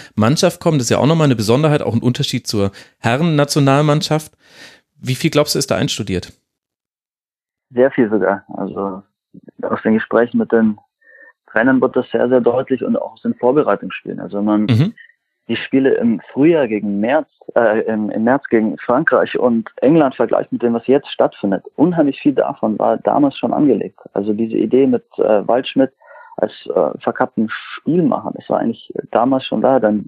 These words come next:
Speaker 2: wie die Pärchen auf den Flügeln agiert haben. Das war damals alles schon angelegt. Selbst, äh, d-, der Spielaufbau, damals noch in, in anderer Besetzung, äh, da war Udokai noch drin, aber Baumgart eben auf seinem starken rechten Fuß,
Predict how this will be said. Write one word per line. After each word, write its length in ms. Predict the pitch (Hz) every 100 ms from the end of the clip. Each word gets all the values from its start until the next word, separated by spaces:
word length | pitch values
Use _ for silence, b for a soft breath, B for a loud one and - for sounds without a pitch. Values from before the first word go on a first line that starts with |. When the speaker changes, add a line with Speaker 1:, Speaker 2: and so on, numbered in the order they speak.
| -
Speaker 2:
wie 160 | 120 110
die 80 |
Pärchen 360 | - 127 131 -
auf 120 | -
den 120 | -
Flügeln 400 | 113 139 160 151
agiert 380 | 120 110 113 -
haben. 180 | - - b b b b b b b b - -
Das 200 | - -
war 100 | -
damals 300 | 127 127 139
alles 200 | - -
schon 120 | - -
angelegt. 400 | 165 131 101 -
Selbst, 260 | 120 -
äh, 360 | 120 117 117 110
d-, 180 | - -
der 180 | 120
Spielaufbau, 1080 | 120 - 156 170 - - - - - - 104
damals 320 | 101 117 120
noch 120 | 120 117
in, 400 | 104 - - - - -
in 380 | - - 110 - -
anderer 280 | 123 120
Besetzung, 640 | 110 110 127 147 - 135 196 _ _ B B B _ _ _ _
äh, 280 | - 110 101 -
da 100 | -
war 140 | - -
Udokai 400 | 135 143 127 127
noch 220 | 127 -
drin, 240 | 127 135
aber 260 | 117 110 104
Baumgart 440 | 110 147 135 127 - 50 -
eben 200 | 120 113
auf 140 | 117
seinem 380 | - 113 107 104
starken 420 | - 110 123 131
rechten 360 | 117 123 - 147
Fuß, 500 | - 156 156 -